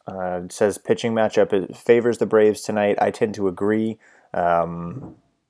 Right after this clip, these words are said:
he likes them at plus one twenty to win this game, and obviously his, his picks from last week, uh, tend to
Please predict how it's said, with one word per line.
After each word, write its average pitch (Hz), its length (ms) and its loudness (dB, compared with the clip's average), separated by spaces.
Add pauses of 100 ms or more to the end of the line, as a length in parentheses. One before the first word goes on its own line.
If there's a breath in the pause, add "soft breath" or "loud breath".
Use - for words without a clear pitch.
(520)
he 113 220 0
likes 110 260 6
them 101 200 2
at - 120 -8
plus 107 380 2
one 101 260 -2
twenty 104 340 -6
to 98 80 -4
win 95 220 -6
this - 220 -12
game, 135 360 -2
and 92 80 -2
obviously 92 580 -2
his, 90 280 -4
his 92 220 -8
picks - 240 -4
from 92 180 -10
last 92 280 -4
week, 95 360 -6 (440 soft breath)
uh, 87 200 2
tend 90 360 -2
to 92 540 -4